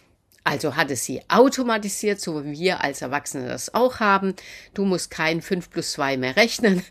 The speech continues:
<laughs> oder acht minus sieben, das weißt du schon, ja. Dann ist das natürlich eine sichere Sache, eine sichere Bank. Du kannst einen Haken dran machen, kannst sagen, okay, passt.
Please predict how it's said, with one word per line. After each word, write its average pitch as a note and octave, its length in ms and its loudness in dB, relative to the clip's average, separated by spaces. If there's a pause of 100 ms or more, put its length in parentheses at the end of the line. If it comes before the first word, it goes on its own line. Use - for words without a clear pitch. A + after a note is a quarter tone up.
(100)
<laughs> B3+ 180 -8
oder F3+ 280 4
acht E3 180 0
minus D#3+ 320 -2
sieben, D#3 300 -2
das D3+ 280 -2
weißt C#3 380 -2
du B2+ 80 -6
schon, - 240 -10 (200)
ja. D3 260 -4 (520)
Dann A#3 300 8
ist F#3+ 280 0
das G#3 160 0
natürlich D#3+ 560 -2
eine C#3+ 400 -4
sichere D3 440 -4
Sache, A#3+ 340 0
eine C#3+ 220 -2
sichere C#3 380 -6
Bank. E3+ 320 2
Du - 80 -8
kannst C3+ 340 -8
einen C3+ 100 -2
Haken E3 280 2
dran C#3 240 -4
machen, C#3 320 -6
kannst C3+ 240 -8
sagen, C#3 280 -4
okay, C#3 380 -6 (300)
passt. - 560 2